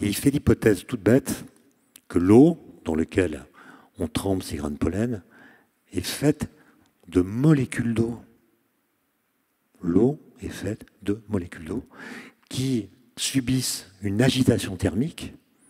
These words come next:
qui fait que ces molécules vont dans tous les sens. Les grains de pollen, ils sont beaucoup plus gros que les molécules.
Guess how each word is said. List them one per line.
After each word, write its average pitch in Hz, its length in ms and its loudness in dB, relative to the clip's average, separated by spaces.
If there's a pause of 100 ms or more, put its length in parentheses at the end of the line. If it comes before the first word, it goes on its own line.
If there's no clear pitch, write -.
(600)
qui 101 100 -14
fait 156 140 2
que - 60 -6
ces - 120 -8
molécules 104 420 0
vont 135 140 -2
dans 127 100 4
tous 156 140 0
les 139 80 2
sens. - 480 -6 (1200)
Les 127 120 2
grains 139 160 2
de 127 40 2
pollen, 156 320 6
ils 139 60 -2
sont 113 160 -2
beaucoup 123 320 0
plus 127 120 -2
gros 143 140 6
que - 80 -6
les 123 60 0
molécules. 107 480 0